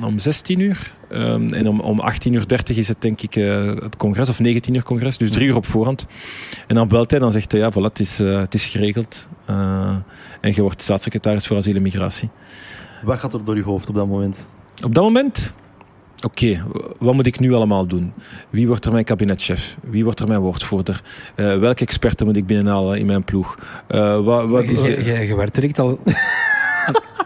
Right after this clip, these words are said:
Speaker 3: dingen aan het zoeken.
Speaker 2: Nee, was dat zo snel?
Speaker 3: Dat was,
Speaker 1: Ja.
Speaker 3: je had geen stress of wat?
Speaker 2: Was
Speaker 3: Zo
Speaker 2: er
Speaker 3: van
Speaker 2: geen, was er geen moment dat je dacht van, "What?"
Speaker 1: Nee.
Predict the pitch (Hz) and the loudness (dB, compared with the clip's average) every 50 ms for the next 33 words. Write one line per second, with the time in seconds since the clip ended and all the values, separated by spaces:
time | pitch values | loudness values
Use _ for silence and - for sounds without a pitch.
0 | - - - - 120 117 143 160 165 165 165 160 147 - 330 - 175 180 190 196 | -8 -8 -6 -4 0 2 4 4 4 4 4 2 2 2 4 4 4 6 6 6
1 | 190 185 165 151 135 196 208 220 208 190 147 127 143 135 147 147 123 - - 262 | 6 4 4 0 -2 -6 -10 -10 -10 -6 -2 0 0 2 2 0 -2 -2 0 0
2 | 269 - - 254 262 294 359 359 - - - - - 196 - 190 240 143 160 156 | 0 -2 -2 -4 -4 -4 -4 -6 -2 2 2 4 4 2 0 0 2 2 2 2
3 | - - 269 285 285 - - 302 302 294 302 269 180 - 190 160 - 151 160 - | 4 4 4 4 4 2 2 2 4 4 4 2 4 4 4 4 4 4 4 4
4 | 165 165 160 160 151 - - - 175 - - 196 226 226 214 220 220 226 220 226 | 4 4 4 2 0 -2 -6 -12 -10 -10 -8 -8 -6 -4 -2 -2 -2 -2 -4 -4
5 | 196 202 214 170 - 165 143 - - 170 185 190 - - - - - - - - | -4 -4 -4 -2 0 -2 -2 -2 -4 -4 -4 -4 -6 -8 -16 -20 -20 -20 -8 -2
6 | - 95 92 87 | 0 0 2 0